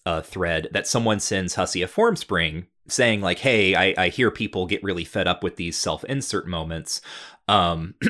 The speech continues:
<clears throat> don't you think that, you know, you would do a better benefit to the readers if you, like, made these optional, or if they were almost like the Sweet Bro and Hella Jeff tie-ins, where sometimes a Sweet Bro and Hella Jeff panel will show up,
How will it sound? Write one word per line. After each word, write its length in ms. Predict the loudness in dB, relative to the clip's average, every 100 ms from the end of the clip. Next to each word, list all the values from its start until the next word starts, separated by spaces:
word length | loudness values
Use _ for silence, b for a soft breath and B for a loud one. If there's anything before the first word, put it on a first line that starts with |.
| 6
<clears throat> 300 | 6 6 -2
don't 220 | 2 4 4
you 100 | 0
think 300 | 2 0 2
that, 460 | 4 6 4 -2 _
you 160 | 0
know, 100 | 0
you 180 | 2 2
would 180 | 2 2
do 160 | 2 2
a 60 |
better 260 | 4 2 2
benefit 500 | 2 0 0 -2 -2
to 200 | -4 -4
the 180 | -2 -6
readers 420 | -2 0 2 2 0
if 180 | -4
you, 160 | -4 -4
like, 280 | 0 0 2
made 200 | 0 0
these 180 | -4 0
optional, 560 | 0 0 -4 -2 0 2
or 60 |
if 100 | 0
they 120 | 0 -2
were 180 | 0
almost 340 | -2 -2 -2 0
like 200 | -2 0
the 80 | -4
Sweet 320 | -2 -2 0
Bro 200 | 2 2
and 100 | 2
Hella 260 | 0 2 2
Jeff 300 | 2 2 0
tie-ins, 680 | 2 2 4 0 -2 -4
where 140 | -2 0
sometimes 440 | -2 0 0 0
a 60 | -4
Sweet 360 | -4 -4 -4
Bro 160 | 0 2
and 100 | 2
Hella 260 | 0 0 0
Jeff 280 | 0 -2
panel 340 | -2 -2 0 0
will 140 | -2
show 240 | -2 -2 -2
up, 180 | -2